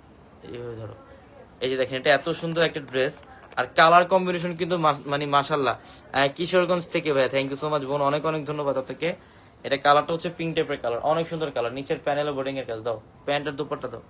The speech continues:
প্যান্টটা একদম নিচে কর্নারে রাখো ভাঁজ করে। হ্যাঁ, আহ, নুসরাত জাহান বলছেন এয়ারপোর্ট থেকে দেখতেছি, thank you so much বোন, অনেক অনেক ধন্যবাদ। এই যে দেখেন দোপাট্টা কত সুন্দর, এই যে এটা হচ্ছে দোপাট্টা, মাশাআল্লাহ অনেক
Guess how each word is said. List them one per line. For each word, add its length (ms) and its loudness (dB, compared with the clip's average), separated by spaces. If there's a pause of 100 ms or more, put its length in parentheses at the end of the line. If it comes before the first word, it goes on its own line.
(260)
প্যান্টটা 280 -6
একদম 220 -8
নিচে 160 -6 (120)
কর্নারে 320 -4
রাখো 180 -14 (720)
ভাঁজ 220 -12
করে। 140 -10 (100)
হ্যাঁ, 180 -12
আহ, 1000 -2
নুসরাত 340 2
জাহান 220 6
বলছেন 280 -2
এয়ারপোর্ট 400 4
থেকে 200 -4
দেখতেছি, 320 -8
thank 180 -4
you 100 -8
so 100 -4
much 180 -4
বোন, 200 0
অনেক 200 -2
অনেক 180 -2
ধন্যবাদ। 300 -2 (560)
এই 80 0
যে 120 -6
দেখেন 240 -6
দোপাট্টা 400 -6
কত 100 -8 (100)
সুন্দর, 220 -12 (2000)
এই 80 2
যে 100 0
এটা 100 -6
হচ্ছে 220 -8
দোপাট্টা, 300 -4 (120)
মাশাআল্লাহ 360 -6 (180)
অনেক 200 4